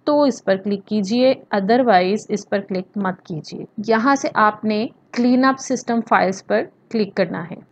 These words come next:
सी drive यहाँ से choose करेंगे क्योंकि अभी हम सी drive की cleaning कर रहे हैं। Okay press करेंगे और हमारा cleaning का process start हो गया। ये process काफ़ी time लेगा, Depend करेगा कि आपकी सी ड्राइव कब से क्लीन नहीं हुई और उसमें कितना garbage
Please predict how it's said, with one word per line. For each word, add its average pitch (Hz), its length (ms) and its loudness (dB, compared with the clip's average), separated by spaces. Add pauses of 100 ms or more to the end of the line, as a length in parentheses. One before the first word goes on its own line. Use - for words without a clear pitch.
(100)
सी 226 260 -2
drive 247 280 6
यहाँ 262 200 4
से 285 140 -2
choose 262 280 -4
करेंगे 262 400 2
क्योंकि 247 320 -4
अभी 214 260 2
हम 247 180 2
सी 240 280 -2
drive 202 380 2
की 208 80 -8
cleaning 185 400 -2
कर 175 160 -4
रहे 170 240 -8
हैं। 175 200 -14 (140)
Okay 202 220 0
press 240 300 -2
करेंगे 240 420 -2 (160)
और 208 120 2
हमारा 208 320 0
cleaning 196 380 -4
का 208 60 -2
process 196 460 -4
start 175 360 -2
हो 180 80 -6
गया। - 240 -12 (220)
ये 269 180 2
process 269 920 0
काफ़ी 254 480 2
time 202 280 2
लेगा, 185 420 -2 (120)
Depend 233 400 4
करेगा 240 340 8
कि 254 120 0 (100)
आपकी 226 800 2 (280)
सी 240 340 0
ड्राइव 208 360 4 (240)
कब 220 200 4
से - 280 -2
क्लीन 220 300 0
नहीं 202 340 0
हुई 214 260 -2
और - 180 -2
उसमें 202 340 -4
कितना 240 540 0
garbage 196 580 2